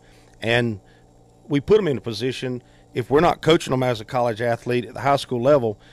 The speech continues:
when they get to college, it's gonna blow their mind. Um, and I tell the girls that. They know that we are tougher on them. If you see me giving you a hard time,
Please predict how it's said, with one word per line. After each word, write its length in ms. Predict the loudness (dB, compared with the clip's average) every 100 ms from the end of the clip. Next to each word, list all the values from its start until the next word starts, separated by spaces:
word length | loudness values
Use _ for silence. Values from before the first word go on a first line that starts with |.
| -10
when 120 | -2
they 100 | -2
get 180 | -2 -6
to 60 | -6
college, 360 | -2 0 -2
it's 100 | -8
gonna 180 | -10 -8
blow 200 | -4 -4
their 120 | -6
mind. 400 | -10 -10 -12 -16 -20 -12
Um, 380 | -4 -2 -2 -6 -16 -20 _
and 100 | -2
I 60 | 0
tell 200 | 4 2
the 60 | 2
girls 320 | -2 -6 -10
that. 260 | -16 -12
They 160 | -4 -2
know 440 | 0 2 4 2 -2 -14 -12
that 140 | -8
we 360 | -2 0 0 -4 -8
are 100 | -8
tougher 420 | -6 -2 -2 -2
on 200 | -4 -2
them. 260 | -2 -2 -2
If 220 | -6 -6
you 280 | -6 -4 -4 -10 -20 -20 -8
see 380 | -2 2 2
me 360 | 4 2 0 -4 -12 -10
giving 200 | -6 -2
you 160 | 2 2
a 40 |
hard 260 | 2 0 0
time, 420 | -2 -2 -4